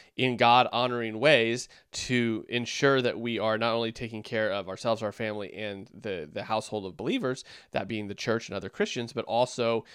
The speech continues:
uh, letting that kind of seep out into the world as well, or at least living in such a way that the world goes, "You guys do this differently than we do."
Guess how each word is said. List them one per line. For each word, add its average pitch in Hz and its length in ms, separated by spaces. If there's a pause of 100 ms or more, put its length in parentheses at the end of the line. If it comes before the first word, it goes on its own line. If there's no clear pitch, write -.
(200)
uh, - 240
letting 123 360
that 113 220
kind 110 220
of 101 80
seep - 320
out 107 240
into 113 260
the 110 120
world 110 400
as 104 260
well, 123 480
or 196 160
at 143 100
least 214 300
living 185 460
in 127 100
such 120 220
a 120 40
way 107 200
that 113 160
the 123 80
world 131 260
goes, 123 300
"You 147 100
guys 139 400
do 131 360
this 147 240
differently 123 720
than 120 220
we 180 180
do." 104 300